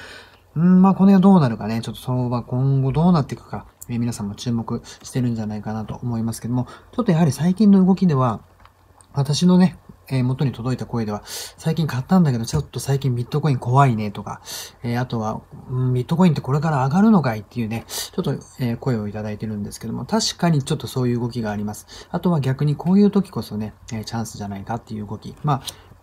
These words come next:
こう、二極化しているような感じはね、私の、まあ、近くの方の声、ユーザーの声というか、えー、近くの、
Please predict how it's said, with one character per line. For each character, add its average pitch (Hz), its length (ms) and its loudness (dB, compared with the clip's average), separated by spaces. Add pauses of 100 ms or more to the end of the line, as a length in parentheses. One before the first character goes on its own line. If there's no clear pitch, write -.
(160)
こ - 320 2 (320)
う、 - 20 -2
二 165 100 2
極 233 220 2
化 202 120 6
し - 80 0
て 208 60 6
い - 20 10
る 202 60 8
よ 190 40 6
う - 20 2
な 101 100 -6
感 101 180 -8
じ 101 80 -12
は 98 80 -8
ね、 123 140 -2
私 117 340 -6
の、 117 180 -4 (320)
ま 127 200 -4
あ、 117 40 -8
近 - 240 -6
く 110 140 -8
の 101 160 -8 (480)
方 139 240 -6
の 190 140 4
声、 160 280 2
ユ 117 200 -4
ー - 20 -10
ザ 107 100 -8
ー - 40 -6
の 107 220 -10
声 110 280 -10
と 107 100 -14
い 104 120 -10
う 104 60 -10
か、 113 260 -10 (280)
え 110 420 -8
ー、 - 140 -20
近 120 220 -8
く 131 220 -8
の、 143 340 -4